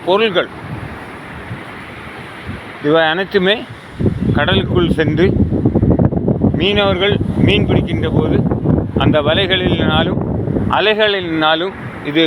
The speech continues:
வெளியேற்றப்படுகிறது. மேலும் வரும் காலகட்டங்களில்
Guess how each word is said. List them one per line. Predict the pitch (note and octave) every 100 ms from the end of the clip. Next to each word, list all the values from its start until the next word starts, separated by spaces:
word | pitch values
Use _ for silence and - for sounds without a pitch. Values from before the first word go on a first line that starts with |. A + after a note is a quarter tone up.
| D3
வெளியேற்றப்படுகிறது. | F3 G3 F#3 D3+ D#3+ D#3 D#3 C#3 F#3 - - - - - - - - - - - - - - - - - - - - -
மேலும் | D3+ G3+ A3 A#3 - - - - - - - - C3
வரும் | D#3 G3 F3+ D#3+
காலகட்டங்களில் | F3 F3+ D#3 C#3 D#3+ E3 E3